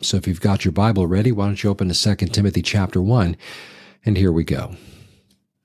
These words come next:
"Paul, an apostle of Jesus Christ by the will of God, according to the promise of life which is in Christ Jesus, to Timothy, a beloved son.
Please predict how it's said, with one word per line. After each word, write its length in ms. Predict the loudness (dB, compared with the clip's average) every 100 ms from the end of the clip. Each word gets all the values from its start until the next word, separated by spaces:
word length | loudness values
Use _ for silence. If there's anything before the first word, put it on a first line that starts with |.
| _ _ _ _ _ _ _ _ _
"Paul, 340 | -2 2 2 2
an 80 | 0
apostle 520 | 0 2 2 2 0
of 80 | 2
Jesus 400 | 0 2 0 -2
Christ 420 | 0 0 0 -2
by 140 | 0
the 80 | 0
will 160 | 0 0
of 80 |
God, 420 | 2 2 0 -2 -8
according 480 | -6 0 2 2 2
to 100 | 0
the 100 | -2
promise 480 | -2 0 2 2 -2
of 140 | -2
life 400 | -2 -4 -4 -4
which 180 | -2 0
is 140 | 0
in 180 | 0 0
Christ 380 | 0 -2 -2 0
Jesus, 560 | 0 0 -4 -8 -10 -12 _ -6
to 100 | -4
Timothy, 540 | 0 2 0 -2 -4
a 80 | -2
beloved 380 | 0 0 0 -2
son. 420 | 0 0 0 -4